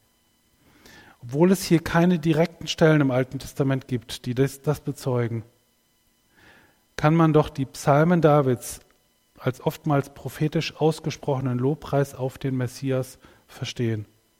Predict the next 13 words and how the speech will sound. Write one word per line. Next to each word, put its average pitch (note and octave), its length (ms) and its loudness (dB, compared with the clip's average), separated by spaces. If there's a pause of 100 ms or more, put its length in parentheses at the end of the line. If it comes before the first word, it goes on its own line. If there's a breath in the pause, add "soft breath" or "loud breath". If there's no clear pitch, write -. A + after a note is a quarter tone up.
(1400 loud breath)
Psalm D3+ 300 2
hundertzehn, C3 680 0 (340)
Spruch - 400 -6
des - 240 -6
Herrn D3+ 180 4
für D3 140 -6
meinen B2+ 260 0
Herrn: A2+ 340 -4 (480 soft breath)
„Setze F3 380 4
dich E3 220 2
zu - 100 -6
meiner C#3+ 300 4
Rechten, E3 460 2